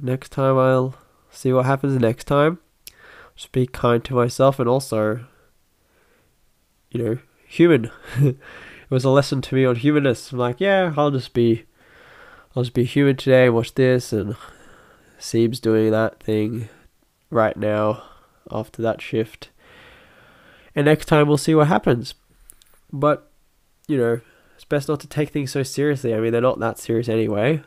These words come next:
<laughs> They're not that serious in the grand scheme of things. Um, so what? The grand scheme of things, everything's a so what. Everything is a so what. Yes, I just wanted to share that. Just to say that,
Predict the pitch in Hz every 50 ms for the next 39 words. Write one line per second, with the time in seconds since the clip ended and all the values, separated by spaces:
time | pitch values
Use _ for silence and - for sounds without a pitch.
0 | - - - - 147 160 131 - 139 131 135 - 147 156 160 151 143 139 - 135
1 | 131 - - - 131 127 160 - 135 131 131 127 117 110 - - 131 127 127 123
2 | 123 123 113 113 113 120 117 117 120 117 - - 127 127 135 135 135 - 170 170
3 | 180 185 185 175 156 - - - 196 453 339 370 480 415 151 135 135 131 135 135
4 | 131 135 139 135 - - - - - 156 156 156 156 147 123 113 - _ _ _
5 | - _ - 143 - 143 143 139 143 135 - - 139 135 131 131 - - 135 131
6 | 131 131 131 123 - - - - 147 135 139 131 135 135 127 120 117 117 113 -
7 | - 117 117 113 113 113 110 110 - _ _ _ _ _ - _ _ - - -
8 | - _ _ _ - - - - - - - - - - - - - _ _ _
9 | - 139 131 135 127 113 - 127 123 117 - 117 117 113 120 139 - _ _ -
10 | 156 156 - - - - 139 139 143 139 127 123 117 117 - - - - - -
11 | _ _ _ _ _ _ _ _ _ _ _ _ _ _ _ _ _ _ - 175
12 | 180 151 107 - - - - 127 131 131 - 139 127 123 123 117 - 120 117 113
13 | 120 117 - - _ _ _ _ _ _ _ _ _ _ - - _ _ - -
14 | _ - - 127 - - - 120 113 - - 123 117 113 113 113 113 110 113 -